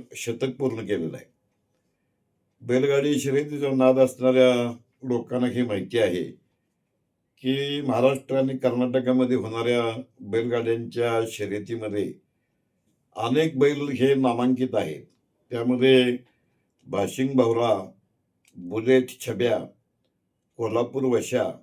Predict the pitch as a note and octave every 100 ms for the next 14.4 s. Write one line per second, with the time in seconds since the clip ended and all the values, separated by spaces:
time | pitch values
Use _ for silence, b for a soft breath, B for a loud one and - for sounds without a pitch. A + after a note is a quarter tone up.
0 | _ _ _ _ _ _ _ - G#2 A2
1 | B2+ B2+ B2+ - B2+ A2+ A2 F#2+ A2+ -
2 | - _ _ _ _ _ _ _ _ _
3 | A#2+ A#2 A2 A#2 C3+ A2+ A2 A#2 F#2+ -
4 | _ _ _ _ _ _ _ E2 A2+ A#2
5 | A2+ C3 C3 B2+ A2+ G#2+ A2+ - - _
6 | _ _ _ _ - F2 A#2 A#2+ - C3+
7 | C#3 B2+ A#2 G2 G#2+ F2+ - _ _ _
8 | _ _ - - A2 A#2+ B2+ C3+ B2 A#2
9 | A2+ A2 A2 - - _ _ _ _ _
10 | - - A#2+ A#2 C3+ C3 C3+ B2 G#2+ F2
11 | - _ _ _ _ _ - F#2 G#2 G#2+
12 | G2+ B2+ C3+ C3+ B2 A#2 A2+ - _ _
13 | _ _ _ - - A2+ B2 C3+ D3 C3+
14 | B2 A2+ G#2+